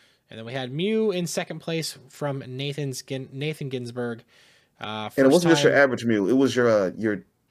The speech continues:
Speaker 2: D T E Mew.
Speaker 1: Yeah, yeah. Th-, they did not play the Fusion Strike Energy and Mail Out and all that. So
Speaker 2: Mm-hmm.
Speaker 1: it was just, uh, the Unga Bunga one ninety, two twenty every turn,
Speaker 2: <laughs>
Speaker 1: uh, swinging in there. Uh,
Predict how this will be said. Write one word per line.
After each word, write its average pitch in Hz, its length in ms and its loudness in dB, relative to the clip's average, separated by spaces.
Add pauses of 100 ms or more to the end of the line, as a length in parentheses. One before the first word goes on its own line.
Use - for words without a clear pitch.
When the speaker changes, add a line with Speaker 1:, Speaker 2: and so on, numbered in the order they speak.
(100)
Speaker 2:
D 131 180 0
T 151 340 -4
E 151 40 -4
Mew. 92 200 -4
Speaker 1:
Yeah, 110 340 -10 (100)
yeah. 101 240 -12
Th-, 120 180 -10
they 123 140 -6
did 127 120 -8
not 131 280 -8
play 123 200 -6
the 113 220 -10
Fusion 123 340 -10
Strike 120 300 -8
Energy 113 440 -8
and 110 100 -12
Mail 110 240 -8
Out 104 100 -8
and 104 140 -10
all 101 140 -12
that. 101 200 -12 (560)
So 110 120 -8
Speaker 2:
Mm-hmm. 104 160 -4
Speaker 1:
it 117 40 -8
was 107 100 -12
just, - 260 -12
uh, 101 360 -12
the 110 180 -16
Unga 120 280 -6
Bunga 113 440 -6
one 117 220 -8
ninety, 117 320 -6
two 117 160 -8
twenty 110 400 -10
every 104 220 -10
turn, 104 380 -12 (260)
Speaker 2:
<laughs> - 200 -16
Speaker 1:
uh, 104 680 -6
swinging 110 400 -8
in 110 100 -12
there. 110 300 -12 (480)
Uh, 110 320 -10